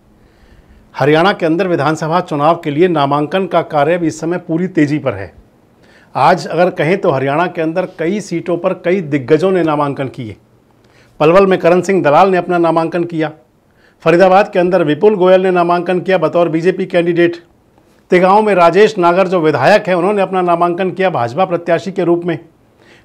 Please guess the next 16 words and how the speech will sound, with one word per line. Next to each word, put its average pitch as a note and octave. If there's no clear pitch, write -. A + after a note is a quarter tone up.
रेवाड़ी E3+
में A3
जो A3
विधायक F3+
हैं G3
कैप्टन F#3+
अजय G3
यादव F#3
के F#3
बेटे E3+
चिरंजीव F#3
राव F3+
उन्होंने G3
अपना F#3+
नामांकन E3+
किया। C3+